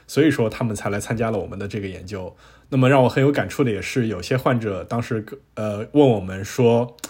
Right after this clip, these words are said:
，“我不想要这个补助，我可不可以把这个补助直接捐献给你们这个研究？”就是他更希望的是作为患者来为这个疾病的研究来出一份力，这是让我非常有感触的。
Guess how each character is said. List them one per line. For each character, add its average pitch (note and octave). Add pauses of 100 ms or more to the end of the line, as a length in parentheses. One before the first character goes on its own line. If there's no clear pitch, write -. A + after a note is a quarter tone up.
(440)
，“我 G#2
不 A#2
想 A2+
要 A2+
这 A#2
个 A2+
补 F#2+
助， G#2
我 F#2+
可 -
不 B2
可 C3
以 B2
把 A#2
这 A2+
个 A#2+
补 G2
助 A2+
直 G#2
接 A#2 (240)
捐 D3+
献 C#3
给 G2+
你 G2+
们 F#2+
这 G#2+
个 F#2+
研 F#2+
究？” G2+
就 A2+
是 G#2 (240)
他 C3 (220)
更 D#3
希 C#3
望 D3
的 A2+
是 G#2+ (260)
作 D3
为 -
患 C3
者 G#2
来 F#2
为 A#2
这 A2
个 G#2+
疾 G#2
病 B2
的 A2+
研 G2
究 D3
来 G#2
出 -
一 G2+
份 F#2+
力， G2+ (340)
这 B2+
是 C#3
让 B2
我 G2
非 C#3+
常 A#2
有 A2
感 F2
触 -
的。 -